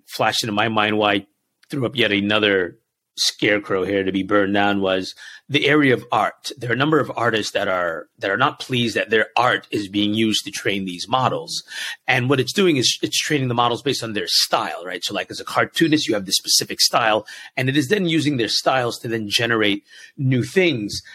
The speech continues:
And so there's that, there's still this, this, this weird place that, that I don't know that we've discovered yet in law or in life of not just taking the data, but taking the data and generating something new from, like, what makes me uniquely me, what makes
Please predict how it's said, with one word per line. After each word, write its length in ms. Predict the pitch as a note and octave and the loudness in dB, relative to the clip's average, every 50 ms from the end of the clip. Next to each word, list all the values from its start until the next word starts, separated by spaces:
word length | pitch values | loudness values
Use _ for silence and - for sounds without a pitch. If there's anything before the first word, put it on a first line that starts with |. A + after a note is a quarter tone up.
| - - | -8 -2
And 140 | - C#3+ C3 | -2 0 0
so 100 | - F#3 | 2 2
there's 220 | D#3+ D#3+ D#3 D3+ | 4 4 2 4
that, 220 | E3 C#3+ C#3 - C3+ | 2 0 0 0 0
there's 160 | C3+ C3 - | 0 0 0
still 240 | - G#3 G3+ F#3 F3 | 2 2 2 2 2
this, 200 | E3 C#3+ - - | 2 0 -2 -2
this, 320 | - D#3 B2 - - - | -2 0 0 0 0 0
this 200 | - - B2+ - | 0 -2 -2 -2
weird 300 | A#2+ B2 C#3+ D3+ D#3 D3+ | 0 2 2 4 2 2
place 340 | D3+ - C#3 C3+ C3+ C3 - - | 0 -2 -2 0 0 0 0 0
that, 240 | - A#2 G2+ - - | 0 0 -2 0 0
that 160 | - A2+ G#2+ - | 0 0 0 0
I 120 | G#2 A#2 | 0 2
don't 180 | B2 B2+ C3 B2 | 2 2 2 2
know 100 | C3 B2+ | 2 2
that 140 | B2 B2 A#2 | 2 2 2
we've 180 | A#2+ A2+ G2 | 0 -2 -2
discovered 540 | - A2+ - - - C3 A#2 A2+ A2+ G#2 G2 | 0 0 0 0 0 0 0 0 0 -2 0
yet 220 | G2 F#2+ G2+ - _ | -2 -2 -2 -4 _
in 280 | - G2+ G2 F#2+ F#2 F#2+ | -10 -10 -8 -8 -8 -6
law 360 | F#2+ F#2+ A2 A2+ G#2 G2+ G#2+ G#2 G#2 | -2 2 2 4 4 4 2 2 2
or 160 | F#2 G2 F#2+ | 0 -2 -4
in 140 | F2 F#2 G2 | -4 0 2
life 460 | G#2 G#2 F#2 F2 - - - - - _ - - - - - - | 2 2 2 0 -4 -6 -6 -8 -10 _ -16 -14 -14 -10 -4 0
of 320 | - G#2 G#2+ G#2+ A2 F2+ F2 - - - - - - _ _ - _ _ | 2 2 4 2 2 0 -4 -10 -12 -12 -14 -16 -20 _ _ -20 _ _
not 300 | - D#3+ D3 D3+ F#3 - | -2 2 2 2 2 2
just 260 | E3 C#3 E3+ D#3+ - - | 2 2 2 2 2 2
taking 240 | - D#3 B2+ - C#3 | 0 0 0 0 0
the 80 | A#2+ A2+ | -2 -2
data, 520 | A2 - B2 B2 A#2+ A2 G#2 F#2+ F2+ F2+ - - | 0 2 4 4 4 4 2 0 -4 -6 -8 -6
but 220 | B2 A#2 C3+ C3 | -2 -2 0 0
taking 220 | - D#3+ F#3 F#3+ G3 | 2 0 2 2 2
the 80 | E3 | 2
data 200 | C#3 D3 D3 C#3+ | 4 4 2 2
and 80 | B2 B2 | 2 0
generating 520 | B2+ D3 D3 C3+ C#3+ C#3 B2+ B2 A#2+ A#2 | 0 0 2 2 4 4 4 2 2 0
something 400 | - - C#3+ A2 A2+ A#2+ A2+ B2 | -2 -2 -4 -4 -4 -4 -4 -2
new 180 | C3 C3 B2+ A#2 | 0 0 0 0
from, 300 | - - - E3 A2+ A2+ | -2 -2 -4 -4 -2 0
like, 240 | A2 A2 G#2+ G2+ _ | 0 0 0 -2 _
what 220 | - A#2+ C3+ D3+ C#3+ | -2 0 0 0 0
makes 320 | C3+ C3+ B2+ A#2+ - - | 0 0 0 2 0 -2
me 100 | C3+ C3 | 0 0
uniquely 640 | B2 A#2 A2+ A2 G#2+ A2+ B2 B2+ B2 B2 D3 E3 B2 | -2 0 -2 -2 -2 0 0 0 0 0 -2 -2 -2
me, 280 | G#2+ G#2+ A#2 A2 F#2+ F#2+ | -2 -2 -2 -2 0 0
what 200 | G#2+ C#3 D3 - | 0 0 0 0
makes 360 | C#3 C3+ B2+ B2 - - | 0 0 2 2 0 -2